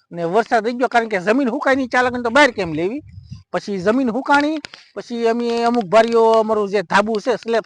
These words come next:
છે, એની માથે જવા દીધી ને અમુક ભારીઓ બહાર જવા દીધી ને પછી એમાં બગડી ગયા. હા, જે આવા અધકચરા પોપટા ને એવું હતું, ઈ કાળે ડાઘી પડી ગઈ. પછી એમાં ફરીથી વીણા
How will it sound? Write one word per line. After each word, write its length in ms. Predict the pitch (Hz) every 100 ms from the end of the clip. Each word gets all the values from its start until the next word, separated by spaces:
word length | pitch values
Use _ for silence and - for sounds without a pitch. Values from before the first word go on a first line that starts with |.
| 254
છે, 120 | 233 - _ -
એની 140 | 208
માથે 280 | 220 214 196
જવા 220 | 185 196
દીધી 240 | 185 190 185
ને 80 | 190
અમુક 160 | 202
ભારીઓ 260 | 170 185 170
બહાર 260 | 202 226
જવા 200 | 180 196
દીધી 280 | 180 180 196
ને 60 | 170 - _ _ -
પછી 180 | 180
એમાં 580 | 202 208 208 208 - 196 - _ - - -
બગડી 340 | 185 311 311
ગયા. 180 | 208 214
હા, 460 | 214 285 254 226 185
જે 140 | 208
આવા 280 | 214 208 202
અધકચરા 440 | 214 - 208 220
પોપટા 400 | - 247 - 220
ને 120 | 208 202
એવું 200 | 208 247
હતું, 200 | 247 202
ઈ 300 | 208 233 247 - - 226
કાળે 220 | 247 220
ડાઘી 280 | 233 220 180
પડી 200 | 175 160
ગઈ. 280 | 147 139 - - - _ -
પછી 180 | 190 226
એમાં 300 | 220 220 208
ફરીથી 420 | - 226 - 160
વીણા 640 | 202 233 240 240 233 240